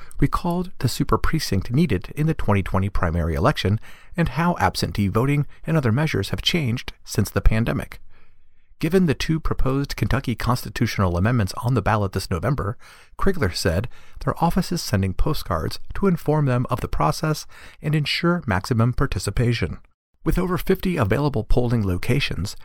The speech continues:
Communications and Community Affairs Manager Chris Courtney said, "This year's election is almost back to pre-covid conditions, and they are expecting a large turnout of voters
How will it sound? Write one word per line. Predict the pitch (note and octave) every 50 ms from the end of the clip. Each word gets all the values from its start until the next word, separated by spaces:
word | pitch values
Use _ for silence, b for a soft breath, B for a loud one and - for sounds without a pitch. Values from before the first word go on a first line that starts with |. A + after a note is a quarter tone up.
| b b b
Communications | - - D#3 F3 F3+ E3+ - - C3+ C#3 - - C3+ A2+ - -
and | C#3 C3+ C#3+ -
Community | - - B2 C3 C#3+ D3 C#3 C#3 A2
Affairs | G2+ G#2 - - A#2 A#2 A#2+ G2+ F#2+
Manager | G#2 A2+ B2+ B2+ A2+ - D2 F2+ A2 A#2 - -
Chris | - - A#2+ - -
Courtney | - - - - - - G2+ F2
said, | - - F#2 E2+ G#2 A#2+ B2 B B B B B B B -
"This | - E3+ E3+ - -
year's | D#3 D3+ D3 C3+
election | - F#2 A2 D3 - - D#3+ D3+ D3+ - -
is | A#2+ A2 -
almost | - E3 F3+ F3+ E3 E3 - - -
back | F2+ F2 - - - - -
to | - D3+
pre-covid | - - - C3 C3+ - - G2 F2 F#2 G2+ -
conditions, | - - A#2 C3+ C#3+ - - - D2+ C#2+ - - b b b b b b b -
and | A2 G2+ F#2 A2 C#3 D3 B B B B B B -
they | D#3+ E3+ F3+
are | F3+
expecting | F3 - - - C3+ B2 - A#2+ A2+
a | G2+
large | D#2+ - F2 F#2 - - -
turnout | - - D#3+ D3 C3+ -
of | G2+ F#2
voters | - D#3 D#3 C#3+ G#2 G#2+ A2+ -